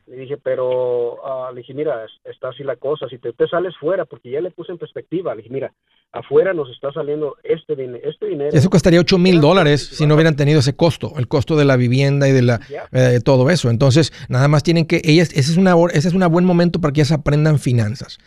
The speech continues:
Speaker 2: El dinero es finito, hay cierta cantidad, no vamos a pedir prestado, entonces vamos a trabajar con lo que tenemos. Sí se puede, es la misma carrera, produce los mismos ingresos, nomás tienen que tener el, el certificado, porque el, después lo que importa es su actitud, su responsabilidad,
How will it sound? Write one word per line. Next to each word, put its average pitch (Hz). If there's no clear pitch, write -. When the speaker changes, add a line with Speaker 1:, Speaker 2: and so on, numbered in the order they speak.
Speaker 2:
El 123
dinero 143
es 175
finito, 160
hay 143
cierta 160
cantidad, 175
no 135
vamos 165
a 156
pedir 160
prestado, 160
entonces 135
vamos 165
a -
trabajar 160
con 151
lo 143
que 139
tenemos. 151
Sí -
se 151
puede, 156
es 131
la 139
misma 156
carrera, 143
produce 135
los 120
mismos 156
ingresos, 139
nomás 143
tienen 175
que 175
tener 170
el, 165
el 139
certificado, 143
porque 135
el, 139
después 147
lo 190
que 175
importa 165
es 160
su 170
actitud, 156
su 156
responsabilidad, 143